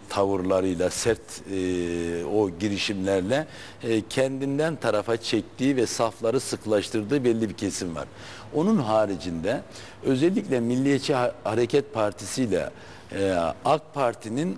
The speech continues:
ortak seçmen tabanı dediğimiz birkaç dönemdir de ağırlıklı olarak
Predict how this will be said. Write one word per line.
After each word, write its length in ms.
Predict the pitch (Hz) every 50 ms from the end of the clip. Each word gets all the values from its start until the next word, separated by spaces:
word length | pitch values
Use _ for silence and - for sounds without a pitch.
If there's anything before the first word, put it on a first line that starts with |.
| - -
ortak 440 | 139 135 127 107 - 165 165 147 -
seçmen 540 | - - 131 120 - - - 156 160 151
tabanı 500 | 135 - 117 110 90 98 98 95 98 95
dediğimiz 500 | 90 90 82 73 90 87 85 87 85 87
birkaç 380 | 123 135 - - 143 135 - -
dönemdir 540 | 127 120 117 120 117 117 120 143 160 143 113
de 80 | 110
ağırlıklı 680 | 101 - - 110 110 110 113 117 120 123 120 - - 160
olarak 340 | 151 123 107 101 92 90 80